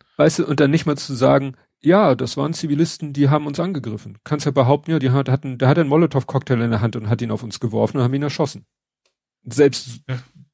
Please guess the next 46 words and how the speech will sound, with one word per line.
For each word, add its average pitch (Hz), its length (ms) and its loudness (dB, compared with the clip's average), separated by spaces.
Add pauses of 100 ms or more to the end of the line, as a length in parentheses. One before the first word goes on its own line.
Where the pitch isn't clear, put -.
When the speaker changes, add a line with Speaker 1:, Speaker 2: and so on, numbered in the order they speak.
(140)
Speaker 2:
Gut, 135 140 -4
ist 107 80 -6
natürlich 113 260 -6
schwierig, 127 360 -4
wenn 123 100 -2
die 120 60 0
Leute 127 260 2
die 113 100 2
Hände 139 220 0
Speaker 1:
Ja, 139 180 6
äh, 135 60 2
Speaker 2:
verbunden 147 240 4
Speaker 1:
wenn 143 120 6
die 123 60 6
Speaker 2:
haben, 113 40 8
Speaker 1:
Hände 123 120 6
Speaker 2:
ne? 156 40 6
Speaker 1:
auf 139 100 2
den 151 100 0
Rücken 147 220 0
gefesselt 139 360 -4
haben, 135 240 -2 (100)
ja, - 220 -12 (120)
das, 143 140 2 (260)
da 156 100 4
könntest 226 300 0
du - 20 0
sagen, 165 240 4
„Ja, 143 80 2
und 135 80 -2
das 131 240 -4
wurde 131 140 2
hinterher 107 360 2
gemacht.“ - 380 -16 (160)
Also 110 220 4
f-, - 420 -8 (320)
absurd. 98 420 2
Es - 240 -8
wird, 120 240 -4
es - 260 -6
wird 151 280 0
immer 123 280 -4
absurder. 95 500 -10 (2000)
Dann 113 180 -2
war 117 140 4
plötzlich - 640 -2